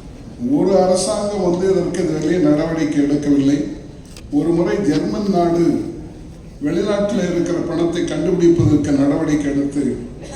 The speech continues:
அந்த பட்டியல்ல கொஞ்சம் பேர் இந்தியர்கள் இருப்பதை பார்த்து அந்த பெயர்கள்லாம் எழுதி அரசுக்கு அனுப்பினார்கள். அரசு பத்திரமாக வாங்கி உள்ளே வைத்து விட்டது, நடவடிக்கை எடுக்கிறது. இன்னும் அப்படியேதான். ஆக இவைகளையெல்லாம் அன்றைக்கே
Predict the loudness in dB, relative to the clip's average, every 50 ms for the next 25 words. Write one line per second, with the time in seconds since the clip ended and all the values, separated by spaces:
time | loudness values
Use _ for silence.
0 | -14 -14 -10 -6 -4 -4 -2 -2 -4 -4 -4 -4 -4 -6 -4 -4 -4 -4 -2 -2
1 | -2 -2 -2 -2 0 2 2 2 2 2 0 2 0 0 2 2 2 2 2 0
2 | 0 0 0 2 4 4 4 4 2 0 -2 -2 0 0 0 0 0 0 0 0
3 | 0 0 -2 -2 -2 -2 -2 -2 4 4 6 6 6 4 2 2 -2 -4 -8 -12
4 | -12 -14 -8 -4 0 0 2 2 2 2 2 0 2 2 2 4 6 6 6 6
5 | 6 4 2 4 4 2 2 2 2 2 2 2 0 -2 -4 -2 -2 0 2 2
6 | 2 2 2 4 4 4 4 2 0 0 -2 -4 -8 -10 -14 -16 -16 -16 -16 -18
7 | -18 -16 -14 -10 -6 -4 -2 -2 -2 -2 -4 -2 -2 -2 -2 -2 -2 -2 0 0
8 | 2 2 0 0 0 -2 0 0 0 2 2 2 4 4 4 2 2 0 0 -2
9 | -4 -2 -2 -4 -4 -4 -6 -4 -4 -4 -4 -2 -2 -2 -2 -2 -2 -2 -6 -6
10 | -6 -8 -10 -10 -12 -10 -10 -12 -12 -12 -6 -4 0 2 2 2 2 2 2 0
11 | 2 2 0 0 -2 -4 -6 -8 -10 -14 -14 -16 -16 -18 -18 -18 -18 -18 -18 -18
12 | -18 -18 -18 -18 -12 -6 -4 -4 -2 -2 -2 -2 -2 -2 -2 -4 -2 -2 0 2
13 | 2 2 2 2 2 4 4 4 4 4 2 2 0 0 -2 -2 -2 -2 -2 0
14 | 0 0 0 0 0 0